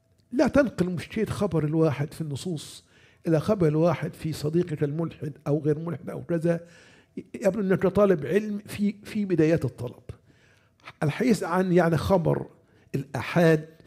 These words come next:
هذا يبحث في مجال الحديث النبوي وحديث الآحاد من الأحاديث الصحيحة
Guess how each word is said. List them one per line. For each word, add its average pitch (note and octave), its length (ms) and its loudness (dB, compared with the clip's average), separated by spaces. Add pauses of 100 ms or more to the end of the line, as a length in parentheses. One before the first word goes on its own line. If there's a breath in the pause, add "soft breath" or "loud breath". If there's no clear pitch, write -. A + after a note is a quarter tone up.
(400 soft breath)
هذا C#3+ 280 4
يبحث - 680 0 (400 loud breath)
في D3+ 160 -2
مجال D#3 720 4 (540 soft breath)
الحديث E3+ 640 0 (800 loud breath)
النبوي D#3 520 2 (380 soft breath)
وحديث D3+ 720 2 (260)
الآحاد F3 1160 0 (720 soft breath)
من F3+ 160 2
الأحاديث F3 480 -2
الصحيحة F3 720 -6